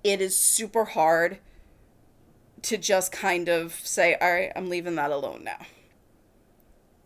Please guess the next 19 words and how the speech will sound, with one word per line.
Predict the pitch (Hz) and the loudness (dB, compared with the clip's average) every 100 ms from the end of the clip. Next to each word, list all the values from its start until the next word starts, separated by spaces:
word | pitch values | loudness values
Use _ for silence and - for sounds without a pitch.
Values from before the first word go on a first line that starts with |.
| _ _ _ | _ _ _
The | 202 | -6
best | - 233 320 - | 4 8 8 6
way | 330 | 2
you | 277 247 | 2 -2
could | 277 202 - | -2 -4 -10
possibly | - - 220 277 - 226 190 160 151 156 - - _ _ _ _ _ _ _ _ _ _ _ _ _ _ _ | -14 0 0 0 -2 -2 0 0 0 -6 -12 -20 _ _ _ _ _ _ _ _ _ _ _ _ _ _ _
get | 202 220 - | 0 0 2
yourself | 233 190 247 185 185 | -2 0 2 2 2
right | 175 170 | 4 6
again, | 226 240 262 277 - _ _ _ _ _ _ 220 196 _ | 6 6 6 4 -2 _ _ _ _ _ _ -18 -18 _
take | - 277 - | 2 2 2
those | 320 - | -4 -4
few | - 285 | -6 0
days | 294 294 277 | 0 0 -4
and | 233 | -8
clear | - 247 247 | -8 -4 -2
your | 214 175 | -2 0
head. | 180 - - - _ _ _ _ _ _ _ _ _ _ _ _ _ | 2 2 -2 -18 _ _ _ _ _ _ _ _ _ _ _ _ _
If, | 226 220 - | 2 2 -4